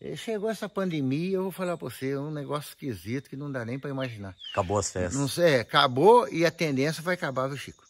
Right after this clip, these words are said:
Speaker 2: Porque
Speaker 1: Eu
Speaker 2: você
Speaker 1: acho
Speaker 2: acha
Speaker 1: que
Speaker 2: que
Speaker 1: pra
Speaker 2: já tava fraco,
Speaker 1: Olha,
Speaker 2: então?
Speaker 1: pra voltar naquele toque, que nem, nem fala, naquele ritmo, vai dar trabalho.
Speaker 2: É.
Speaker 1: Eu acho que vai dar trabalho. Vai passar essa pandemia,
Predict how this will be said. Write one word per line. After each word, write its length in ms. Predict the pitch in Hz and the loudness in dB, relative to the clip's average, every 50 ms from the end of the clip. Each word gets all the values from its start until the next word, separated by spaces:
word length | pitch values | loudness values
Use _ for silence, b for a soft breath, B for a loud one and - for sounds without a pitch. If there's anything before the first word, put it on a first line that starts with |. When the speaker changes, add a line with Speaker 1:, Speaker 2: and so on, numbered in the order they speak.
| _ _ _ _ _ - | _ _ _ _ _ -10
Speaker 2:
Porque 180 | 110 98 123 | -8 -4 0
Speaker 1:
Eu 140 | 143 165 170 | 2 6 8
Speaker 2:
você 180 | 175 196 196 127 | 8 10 10 10
Speaker 1:
acho 100 | 123 131 | 10 8
Speaker 2:
acha 100 | 135 - | 8 6
Speaker 1:
que 60 | - | 4
Speaker 2:
que 0 | 139 | 6
Speaker 1:
pra 80 | - | 6
Speaker 2:
já 80 | 139 131 | 6 8
tava 260 | - 151 147 151 160 | 10 8 8 8 6
fraco, 420 | - - 127 123 113 104 - - - | 2 6 8 8 8 8 6 6 6
Speaker 1:
Olha, 160 | 175 190 180 | 8 8 8
Speaker 2:
então? 180 | 101 92 92 85 | 8 4 4 2
Speaker 1:
pra 220 | 82 - 180 202 226 | 6 8 10 10 10
voltar 720 | 208 202 226 226 214 180 143 - - 156 170 180 190 202 | 8 6 4 6 6 4 2 2 6 8 8 10 10 8
naquele 400 | 202 190 180 - 175 175 175 156 | 6 4 0 2 2 2 2 0
toque, 460 | - _ - 139 143 147 143 - - | -4 _ 2 4 4 4 2 0 -4
que 100 | 120 135 | -4 -2
nem, 140 | 131 131 127 | 0 0 0
nem 140 | 123 120 113 | 0 -2 -2
fala, 300 | - - 123 120 120 117 | -2 0 2 2 2 2
naquele 240 | 107 107 - 127 113 | -2 -4 -4 -4 -4
ritmo, 420 | - - 202 208 - - - - - - _ b b b b b b b b b - | 0 2 2 2 2 0 -10 -20 -20 -20 _ b b b b b b b b b -14
vai 280 | 85 90 104 107 113 | -8 -6 -4 -4 -4
dar 300 | - 120 127 104 131 135 | -6 -6 -4 -4 -4 -4
trabalho. 460 | - - 139 135 120 117 113 110 113 117 120 - - | -4 -6 -6 -4 -4 -4 -4 -6 -8 -12 -14 -16 -10
Speaker 2:
É. 320 | - 98 95 92 85 82 85 - | -6 -2 -2 -2 -2 -4 -4 -2
Speaker 1:
Eu 180 | 127 135 131 127 | 2 4 4 4
acho 160 | 131 - - | 2 0 -6
que 60 | 131 | -6
vai 120 | 135 139 | -6 -4
dar 120 | 131 135 131 | -4 -4 -6
trabalho. 340 | - 131 123 113 110 110 101 | -4 -6 -4 -2 -2 -2 0
Vai 160 | 117 127 131 | 0 -2 0
passar 360 | - 143 135 - - 131 131 | 0 -2 -2 -2 0 -2 -2
essa 160 | 131 - 131 | -2 -2 -8
pandemia, 640 | - - 123 117 110 110 104 104 120 135 151 151 143 | -8 -6 -6 -6 -4 -6 -4 -4 -4 -4 -4 -6 -10